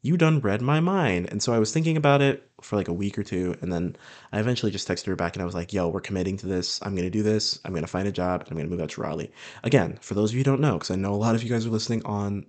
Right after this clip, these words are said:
the West Coast, Raleigh is the capital of North Carolina,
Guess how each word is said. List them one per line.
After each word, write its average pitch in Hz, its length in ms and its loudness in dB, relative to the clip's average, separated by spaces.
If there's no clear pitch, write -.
the 98 420 -2
West 104 340 0
Coast, - 480 -2
Raleigh 113 500 4
is 98 400 0
the - 100 -4
capital 131 760 0
of 139 100 -6
North 139 220 0
Carolina, 143 560 0